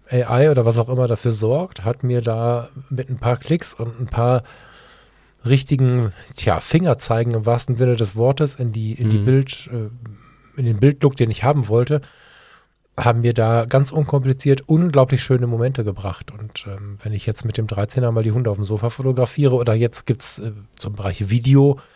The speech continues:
Speaker 1: diesen neuen Kinomodus, wo ich einfach im Prinzip den Porträtmodus ins Video geholt habe und dann noch
Speaker 2: Mhm.
Speaker 1: smart mit dem Fingertipp ganz sanft immer die Schärfen-, Unschärfenverhältnisse verändern kann und den Fokus woanders hinlegen kann und so.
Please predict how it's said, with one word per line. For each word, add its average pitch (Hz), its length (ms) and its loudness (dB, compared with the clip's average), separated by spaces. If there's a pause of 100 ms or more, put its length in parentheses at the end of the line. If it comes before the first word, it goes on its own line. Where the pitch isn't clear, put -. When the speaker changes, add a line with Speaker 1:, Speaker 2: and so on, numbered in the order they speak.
(340)
Speaker 1:
diesen 110 180 -2
neuen 107 260 -2
Kinomodus, 143 1000 2 (680)
wo 110 240 -4
ich 113 200 -2
einfach 110 320 0
im 107 80 -2
Prinzip 127 380 -2
den 120 120 2
Porträtmodus 123 720 2
ins 104 180 -4
Video 147 280 4
geholt 110 420 0
habe 120 220 -2
und 120 180 -6
dann - 200 6
noch 151 220 4
Speaker 2:
Mhm. 110 60 0
Speaker 1:
smart 123 400 4
mit 123 100 0
dem 120 80 -4
Fingertipp 139 680 0
ganz 135 240 2
sanft 135 500 2
immer 117 220 -2
die 107 120 -6
Schärfen-, 131 380 -2
Unschärfenverhältnisse 113 960 -4
verändern 110 420 -4
kann 120 220 -2
und 117 260 -10
den 113 140 -10
Fokus 127 320 -2
woanders 123 260 -2
hinlegen 110 280 -4
kann 107 180 -8
und 107 120 -6
so. 123 180 -6